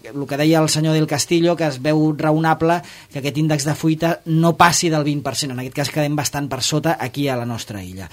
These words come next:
Sobre el tema del rentacars, també molt interessant, costa tenir dades concretes, Juan, eh?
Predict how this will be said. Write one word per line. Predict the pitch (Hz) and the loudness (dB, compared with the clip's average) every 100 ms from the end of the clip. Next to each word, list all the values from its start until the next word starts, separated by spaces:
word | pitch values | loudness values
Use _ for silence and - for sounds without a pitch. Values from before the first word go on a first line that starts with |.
| - - | -16 -12
Sobre | - 247 165 | 0 4 6
el | |
tema | 175 226 | 8 10
del | 233 | 8
rentacars, | 202 185 156 151 185 196 | 6 4 2 6 6 6
també | 170 160 | 4 4
molt | 156 185 | 4 4
interessant, | 170 151 135 170 190 - - - - - _ - - | 0 -4 -2 -2 -2 -6 -18 -20 -20 -20 _ -20 4
costa | 202 196 240 | 6 6 4
tenir | 208 208 | 4 6
dades | 196 196 | 6 6
concretes, | 185 160 151 120 | 0 0 -2 -2
Juan, | 113 135 120 | -4 -6 -6
eh? | 143 | -8